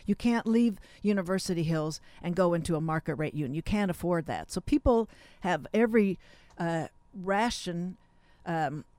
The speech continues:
rationale to stay here, and that means retirement. And that was a concern,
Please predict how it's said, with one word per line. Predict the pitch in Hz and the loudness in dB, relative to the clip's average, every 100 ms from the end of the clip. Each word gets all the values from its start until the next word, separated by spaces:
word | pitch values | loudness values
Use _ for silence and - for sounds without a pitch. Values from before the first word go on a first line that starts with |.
| - _ - | -20 _ -4
rationale | 190 196 - 214 196 | 2 2 2 2 0
to | - 180 | 0 -2
stay | - - 220 254 294 | -2 0 2 2 2
here, | 175 113 76 | -2 -4 -4
and | - 190 | -2 0
that | 190 190 | 0 0
means | 185 175 160 - | -2 -2 -6 -4
retirement. | 180 180 - 214 226 160 143 | -4 -4 -4 -2 -2 -2 -4
And | 165 180 | -4 -2
that | 160 | 0
was | 220 226 | 0 -2
a | |
concern, | - 247 254 - 302 294 202 170 | -2 -2 -2 -2 0 0 0 -2